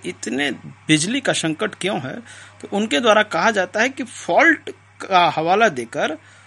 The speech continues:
वो पल्ला झाड़ लेते हैं और सुचारू रूप से बिजली व्यवस्था बहाल नहीं होने के कारण आधुनिकरण युग में विशेष रूप से दुकानदारों और किसानों को इन दिनों भारी मुसीबतों का सामना करना पड़ रहा है।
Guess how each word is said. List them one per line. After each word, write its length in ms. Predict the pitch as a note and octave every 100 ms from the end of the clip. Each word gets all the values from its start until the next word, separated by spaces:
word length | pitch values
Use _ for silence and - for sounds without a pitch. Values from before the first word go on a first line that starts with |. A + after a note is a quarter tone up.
| _
वो 100 | F3+
पल्ला 300 | G#3+ E3 D3
झाड़ 240 | G3 A3+ D3
लेते 260 | A#2 -
हैं 80 | G#2+ - D#3
और 160 | D3
सुचारू 440 | - G#3 G#3+ A3+ C#4
रूप 160 | C4
से 160 | - C#4
बिजली 340 | E3 F3 A3+
व्यवस्था 460 | D4+ A3+ G3+ - G#3+
बहाल 520 | D3 D3 D3+ F3+ A#3
नहीं 180 | E3+ A#3+
होने 200 | A3 G#3+
के 100 | G3+
कारण 320 | G3+ G#3 G#3+ -
आधुनिकरण 720 | E3+ D3 E3+ G#3 G#3 E3+ G3+
युग 220 | C#3 C3+
में 340 | C#3 F3 F#3 D#3+ - - - - - -
विशेष 420 | C#3 - G#3+ F#3
रूप 100 | F3
से 180 | - G#3+
दुकानदारों 800 | B2 C#3+ D#3+ D3+ C#3+ D3+ G3 A3 - _ _ -
और 440 | D3 C#3+ C3+ B2 - - - -
किसानों 440 | G#3+ A3+ A#3+ D4
को 340 | C#4+ C#4 - -
इन 200 | A3+ G#3
दिनों 420 | F#3+ F3 - C#3
भारी 360 | C3 F3+ G3 F#3
मुसीबतों 520 | G3 F#3 F3 E3 D3
का 120 | G3+
सामना 300 | G3 B2+ G#2+
करना 240 | G#2 G#2
पड़ 200 | G2 G#2+
रहा 200 | G2 G2
है। 180 | G2+ G2